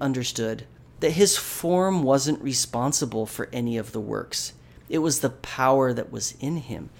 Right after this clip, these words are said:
and that that power would be left with the disciples. It would remain with them and would be given as a gift and comforter to anyone who would believe on Christ or the words of his disciples bearing witness of Christ.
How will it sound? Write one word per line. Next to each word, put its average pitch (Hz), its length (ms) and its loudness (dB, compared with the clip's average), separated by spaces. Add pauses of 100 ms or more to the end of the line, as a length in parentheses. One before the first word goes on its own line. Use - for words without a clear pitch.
(220)
and 127 120 0
that 127 140 -2
that 170 260 2
power 151 540 4 (500)
would 139 180 0
be 143 160 8
left 139 500 8
with 139 220 2
the 139 60 0
disciples. 117 600 -2
It 120 80 0
would 139 120 0
remain 143 480 4
with 180 200 0
them 147 220 4 (140)
and 226 360 4
would 185 180 0
be 160 120 -4
given 202 320 4
as 175 160 0
a 135 60 0
gift - 520 -6 (880)
and 135 180 -2
comforter 120 420 0
to - 220 -4 (140)
anyone 170 480 4
who 131 160 -2
would 123 180 -2
believe 131 640 0 (100)
on 120 300 0
Christ 107 500 -4 (140)
or 147 180 4
the 135 120 2
words 117 420 -2
of 113 100 -6
his 110 200 -6
disciples 110 580 -4
bearing 104 340 -6
witness 110 480 -6
of 131 340 -2 (320)
Christ. - 540 -8